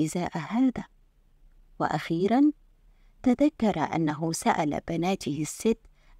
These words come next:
اللاتي كن يعشن معه كلًا على حدة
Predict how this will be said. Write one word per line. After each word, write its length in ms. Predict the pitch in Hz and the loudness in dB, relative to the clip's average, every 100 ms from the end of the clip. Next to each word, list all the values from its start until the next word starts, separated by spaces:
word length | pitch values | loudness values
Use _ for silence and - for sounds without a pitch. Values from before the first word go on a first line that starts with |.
| - | 0
اللاتي 640 | 208 185 185 214 - 226 | 2 2 2 0 0 0
كن 320 | - 226 214 | 2 2 4
يعشن 640 | 214 208 190 196 - 190 180 | 4 2 2 0 -2 0 2
معه 500 | 185 180 175 185 180 _ _ _ | 2 0 -2 -4 -6 _ _ _
كلًا 520 | - 170 170 202 180 | -4 -2 0 0 0
على 340 | 131 139 143 131 | 0 -2 -2 -4
حدة 420 | - 185 202 226 | -6 -2 -2 -4